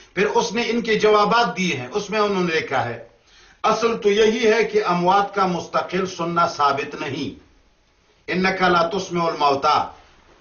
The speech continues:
ولا تسمع الصم الدعاء۔ یہ آیت قرآنی اس بارے میں نص ہیں۔ اسی وجہ سے مشائخ قبور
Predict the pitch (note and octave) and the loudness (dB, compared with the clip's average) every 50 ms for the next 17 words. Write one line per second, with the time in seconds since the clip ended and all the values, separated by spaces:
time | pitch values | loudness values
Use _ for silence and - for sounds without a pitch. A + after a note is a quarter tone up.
0 | _ _ _ - A#2 - E3 F3+ F#3+ F#3+ F#3+ - G#3 F#3+ - F3 F#3 F3+ E3+ D#3 | _ _ _ -4 0 2 2 4 2 2 0 -2 -4 -4 -4 -4 -4 -2 -2 -4
1 | - - G3 F#3+ F#3+ F#3 F3+ E3+ B2+ D3 D3 D3 D3+ D3 - - - - - _ | -4 -4 -4 -4 0 0 0 0 0 0 0 2 2 2 0 -2 -6 -14 -20 _
2 | _ _ - A2+ D3 F#3+ G#3 G3+ G3+ G#3 A3 A#3+ A#3 - A3 A3+ G3+ - F3 F#3+ | _ _ -14 -4 0 2 2 2 4 2 2 2 2 0 0 -2 -2 -2 -2 0
3 | G3 G3 G#3+ A3+ A#3+ A#3+ - - G#3+ G3+ F3+ F3 E3 G3 G3 G3+ G#3+ G#3+ A3+ A#3 | 2 4 4 2 0 -2 -2 0 0 -2 -2 0 2 4 4 6 4 4 2 0
4 | A#3 A3+ G#3+ A3 B3+ C#4 C#4+ - - G#3+ F3+ F#3 F3+ - - - - _ _ _ | -2 -2 0 0 0 0 0 -2 -4 -4 -2 -2 -2 -4 -4 -10 -16 _ _ _
5 | _ _ _ _ _ _ _ _ _ _ _ _ _ _ - - A#3 G3+ - C#4 | _ _ _ _ _ _ _ _ _ _ _ _ _ _ -8 -6 -6 -6 -6 -4
6 | C#4 C4 A#3+ G#3 A#3 A#3 - - A#3 A#3 A3 G#3+ G3+ F#3 - G#3 A3 A3+ A#3 A#3 | -2 0 0 2 2 0 0 2 2 2 2 2 0 0 0 2 2 2 2 2
7 | - - - - F#3 F#3 F3+ F#3 A3+ A#3+ | 0 -2 -4 -4 -4 -4 -2 -2 -2 -2